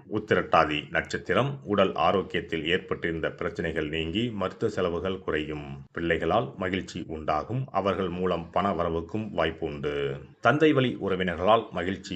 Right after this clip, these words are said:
உண்டாகும். எடுத்த பணிகள் அனைத்தையும் நல்லபடி முடிப்பீர்கள். தன்னம்பிக்கை அதிகரிக்கும். சிவபெருமானை வழிபட நலன்கள் அதிகரிக்கும். அருகில் உள்ள சிவாலயத்தில் விபூதி அபிஷேகம் செய்து விபூதி பிரசாதத்தை வாங்கி வந்து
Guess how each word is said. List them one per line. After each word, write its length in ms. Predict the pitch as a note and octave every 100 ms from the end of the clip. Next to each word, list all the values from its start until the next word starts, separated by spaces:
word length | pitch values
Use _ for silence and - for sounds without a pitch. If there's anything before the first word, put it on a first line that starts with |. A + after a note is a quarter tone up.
| C2+
உண்டாகும். 520 | E2 E2 E2 D#2 B2 C2
எடுத்த 280 | F#2 F2+ -
பணிகள் 360 | - F2+ F2 D#2
அனைத்தையும் 540 | D#2 E2 F2+ F2 A#2 A#2+
நல்லபடி 420 | F2+ F#2 E2+ F2
முடிப்பீர்கள். 600 | E2+ D#2 - D2+ D#2 D2 C#2 C2+
தன்னம்பிக்கை 600 | D#2+ F#2+ F#2 E2+ D#2+ G2 A#2+ -
அதிகரிக்கும். 640 | E2 D#2+ D#2 D#2 - C3 C#3 -
சிவபெருமானை 720 | - G#2 F#2+ F#2+ F#2 E2+ D#2+
வழிபட 360 | D#2+ F2 F2+ G2+ G#2+ -
நலன்கள் 440 | F#2 G#2 G#2 G2+ G2+
அதிகரிக்கும். 680 | E2+ D2+ D#2+ C#2+ - D#2+ D2+ C#2+ C#2+ -
அருகில் 400 | F2 F#2 F#2 F2
உள்ள 280 | E2 D#2+ -
சிவாலயத்தில் 800 | - F2 F2 E2 E2 - C3 C3+ - -
விபூதி 420 | C3+ E3+ F3 E3+ - -
அபிஷேகம் 560 | F2 G#2+ A2+ G#2 F2+ -
செய்து 380 | F2+ F#2 A#2+ C3+ F2+
விபூதி 360 | G#2 A#2+ G#2
பிரசாதத்தை 640 | G2+ F2+ G2+ G2 F2+ F#2+ E2
வாங்கி 320 | F2 G2 F2+
வந்து 300 | F#2 F#2